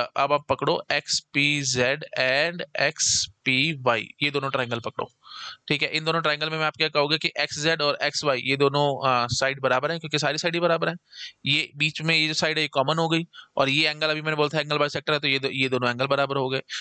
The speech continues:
तो एसएएस, साइड एंगल साइड, एसएएस से हमने ये दोनों ट्रायंगल कॉन्ग्रुएंट प्रूव कर दिए। तो अब ये दोनों ट्रायंगल कॉन्ग्रुएंट हैं, तो वहीं से हम समझ गए बेटा कि ये दोनों, अ, साइड्स बराबर होंगी, है ना?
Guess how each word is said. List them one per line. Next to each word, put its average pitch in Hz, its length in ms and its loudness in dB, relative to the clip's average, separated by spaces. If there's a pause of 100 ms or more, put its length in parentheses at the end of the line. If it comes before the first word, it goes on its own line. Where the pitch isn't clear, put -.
(160)
तो - 280 0
एसएएस, - 1300 -2
साइड 156 240 0
एंगल 143 220 -2
साइड, 127 340 -2
एसएएस 139 580 0
से 151 80 0
हमने 135 260 -2
ये 151 80 2
दोनों 131 200 0
ट्रायंगल 131 380 0 (340)
कॉन्ग्रुएंट 131 360 0
प्रूव 117 140 0
कर - 120 -4
दिए। - 260 -10 (360)
तो - 60 0
अब 131 120 -2
ये 147 80 2
दोनों 156 200 2
ट्रायंगल 156 320 0
कॉन्ग्रुएंट 160 460 0
हैं, 147 200 -2
तो - 140 -4
वहीं 139 160 0
से 165 100 0
हम 156 80 -2
समझ 147 240 0
गए 135 160 0
बेटा 131 260 -2
कि 135 280 -4
ये 151 120 2
दोनों, 143 460 0 (480)
अ, 139 120 2
साइड्स 143 400 -2
बराबर 117 360 0
होंगी, 101 280 -10
है - 140 -12
ना? - 180 -12